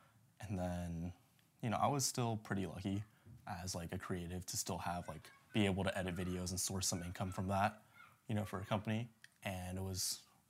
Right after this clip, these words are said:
whatever, you know, I was doing that part-time and trying to, like,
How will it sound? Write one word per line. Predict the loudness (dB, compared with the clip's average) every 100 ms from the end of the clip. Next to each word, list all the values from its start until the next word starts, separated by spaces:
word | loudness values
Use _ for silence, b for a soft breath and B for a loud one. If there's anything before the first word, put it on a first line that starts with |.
| -4
whatever, | -2 0 0
you | -2
know, | -2
I | -2
was | -4 -6 -10 _ -4
doing | 0 0
that | -2 -4 -8 -6
part-time | -6 0 0 2 0 B B B B B -20 _ _ _ _ _ _ _ _ _ -8
and | -4 -4 -4
trying | -4 -4 -4
to, |
like, | -6 -8 -12 -14